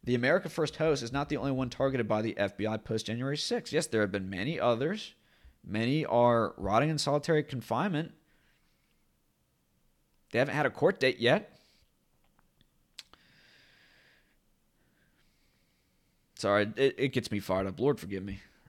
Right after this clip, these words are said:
It's just, in this day and age, sometimes I really can get more fired up than I should. But I, I have to remember that the Lord is in command. He's in control. He's still on the throne. And everything is happening for a reason. This is a time of testing.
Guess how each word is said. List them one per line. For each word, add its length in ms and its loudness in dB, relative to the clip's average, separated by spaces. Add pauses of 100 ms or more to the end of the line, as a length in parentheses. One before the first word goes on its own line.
(140)
It's 120 -16
just, 200 -8 (840)
in 100 -6
this 120 0
day 220 6
and 80 0
age, 160 0
sometimes 440 -4
I 40 0
really 260 -2
can 240 -6
get 160 -6
more 160 -6
fired 340 -2
up 140 -4
than 140 -4
I 80 -6
should. 420 -2 (1040)
But 540 -2 (160)
I, 120 -4
I 120 0
have 140 -2
to 80 -4
remember 260 -2
that 320 -2 (640)
the 160 -2
Lord 240 2
is 100 -2
in 100 -2
command. 440 -4
He's 180 -4
in 140 -2
control. 340 -2
He's 140 -4
still 160 -2
on 100 -2
the 80 -6
throne. 400 -2 (600)
And 80 -12
everything 260 -4
is 80 -2
happening 340 0
for 140 -6
a 60 0
reason. 520 -2
This 300 -2
is 380 0
a 100 -4
time 480 -2
of 220 -6
testing. 580 0